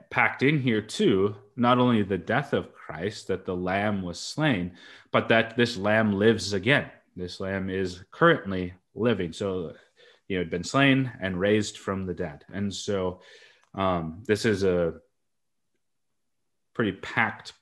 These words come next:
picture, um, of Christ and his redemptive work, that he is the lamb, uh, alive,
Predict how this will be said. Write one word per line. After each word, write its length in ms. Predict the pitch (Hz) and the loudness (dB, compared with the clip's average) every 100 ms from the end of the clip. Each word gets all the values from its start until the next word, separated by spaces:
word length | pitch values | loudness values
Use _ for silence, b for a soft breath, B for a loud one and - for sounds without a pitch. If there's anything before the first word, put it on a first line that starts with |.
| _ _ - | _ _ -6
picture, 640 | 147 - - 85 82 80 _ _ _ | -2 -2 -4 -6 -6 -8 _ _ _
um, 380 | 98 92 82 78 - b b b b | -8 -6 -6 -10 -16 b b b b
of 220 | 104 101 | 0 0
Christ 460 | - 127 95 - - | 0 0 0 0 -6
and 120 | 92 | -4
his 280 | 95 90 101 | -2 -2 -2
redemptive 600 | 92 92 92 - 95 85 | -2 -2 -4 -4 -6 -4
work, 460 | 87 87 76 - - | -4 -6 -6 -12 -8
that 160 | 82 - | -8 -4
he 240 | 95 95 | -2 0
is 280 | 90 90 - B B B B | 0 0 -6 B B B B
the 100 | 92 | 0
lamb, 580 | 90 90 92 85 78 80 - b b b b b | 2 4 2 2 -2 -8 -16 b b b b b
uh, 360 | 87 85 80 80 - _ _ _ | 2 4 2 0 -10 _ _ _
alive, 680 | - 98 110 110 85 78 - | 2 6 8 8 4 0 -6